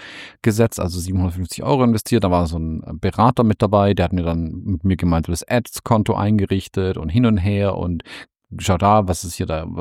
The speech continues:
was funktioniert am besten. Und Google hat ja selbst das größte Interesse, dass es funktioniert und dass ich dabei bleibe. Also gehe ich mal davon aus, dass die das auch wirklich wollten. Das war jetzt nicht irgendeine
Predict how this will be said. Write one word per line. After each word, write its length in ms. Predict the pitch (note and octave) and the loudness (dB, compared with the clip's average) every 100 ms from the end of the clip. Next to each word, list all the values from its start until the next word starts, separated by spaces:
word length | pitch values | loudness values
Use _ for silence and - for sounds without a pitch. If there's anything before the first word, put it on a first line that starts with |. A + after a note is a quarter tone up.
| E2+ | -10
was 220 | - - - | -4 -4 2
funktioniert 420 | B2 - A#2+ A2+ | 2 4 2 2
am 140 | F2+ | 0
besten. 340 | G#2 C3 - A#2+ | 0 0 0 2
Und 200 | G2 - - | 2 -2 -2
Google 380 | A#2 B2 A#2 F#2+ | 0 4 2 2
hat 120 | G#2+ | 2
ja 120 | G2 | 2
selbst 280 | F#2 G#2 - | 4 0 -2
das 120 | F2+ | -12
größte 320 | - G#2+ - | -2 -2 -2
Interesse, 300 | F2 A2 A2 | -2 0 2
dass 160 | F#2+ F2 | 2 0
es 100 | E2 | -4
funktioniert 420 | G2 F2+ G#2+ A2+ | -4 0 2 2
und 60 | G2+ | 2
dass 100 | F2+ | -2
ich 80 | |
dabei 300 | D#2+ - G2 | -4 0 0
bleibe. 340 | A2+ B2+ D3+ A2 | 2 2 2 0
Also 140 | F2+ - - - - - | 0 -4 -12 -20 -10 0
gehe 100 | A#2+ | 2
ich 80 | G2 | 4
mal 80 | |
davon 180 | G#2 G#2 | 2 0
aus, 200 | E2 G2+ | -2 -2
dass 100 | G2+ | -4
die 100 | - | -6
das 160 | F#2+ F2 | -6 -4
auch 100 | F2+ | -6
wirklich 220 | F2+ D2+ | -8 -4
wollten. 300 | - B2 C3 | 0 0 0
Das 100 | G#2+ | 2
war 80 | F#2 | 0
jetzt 120 | - | 0
nicht 120 | A2 | -4
irgendeine 540 | - G2+ F#2+ F#2 F2 | -2 0 0 -2 -2